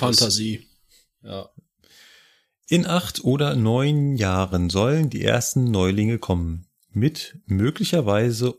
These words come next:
Speaker 3: ungewöhnlicher Bauweise für einen Zug,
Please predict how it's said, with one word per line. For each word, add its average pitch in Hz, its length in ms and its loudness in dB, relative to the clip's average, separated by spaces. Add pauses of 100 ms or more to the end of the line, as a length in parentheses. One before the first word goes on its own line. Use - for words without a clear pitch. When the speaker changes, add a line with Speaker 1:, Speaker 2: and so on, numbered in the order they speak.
(140)
Speaker 3:
ungewöhnlicher 123 960 0
Bauweise 101 800 -2
für 95 260 -4
einen 92 300 -2
Zug, - 440 -6